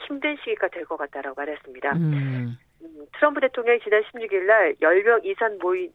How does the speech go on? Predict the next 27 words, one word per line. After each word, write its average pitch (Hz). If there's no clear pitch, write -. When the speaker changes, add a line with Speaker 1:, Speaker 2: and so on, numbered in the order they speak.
Speaker 1:
어, 151
모이는 208
그런 180
모임 160
자리는 170
회피하고 208
여행 185
자제해라, 190
이렇게 151
담겨있는 165
코로나 285
일구 175
관련 175
특별 247
지침을 -
발표했고요. 165
원래 220
이거를 214
당초 180
십오 -
일 226
동안 160
한 -
이 202
주 254
정도만 214
시행하다가, 240